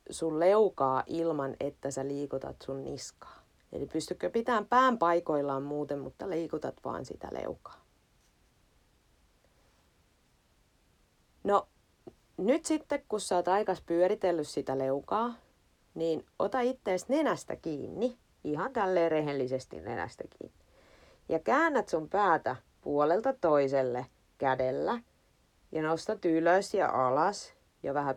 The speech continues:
pyörität. Pystytkö tekemään sen liikuttamatta sun niskaa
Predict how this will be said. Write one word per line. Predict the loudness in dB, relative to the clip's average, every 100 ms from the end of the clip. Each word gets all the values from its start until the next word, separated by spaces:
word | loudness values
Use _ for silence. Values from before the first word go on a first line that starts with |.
| -4
pyörität. | -4 -2 -2 -2 -2 -4 -8 _ _ _ _ _ _ _ _ _ _ _ _ _ _ _
Pystytkö | -4 -2 -2 0 2
tekemään | 2 2 2 2 0
sen | 2 2 2 -2 _
liikuttamatta | 0 2 2 -2 -4 -6 -6 -8
sun | -6 -4
niskaa | -4 -6 -8 -10 -10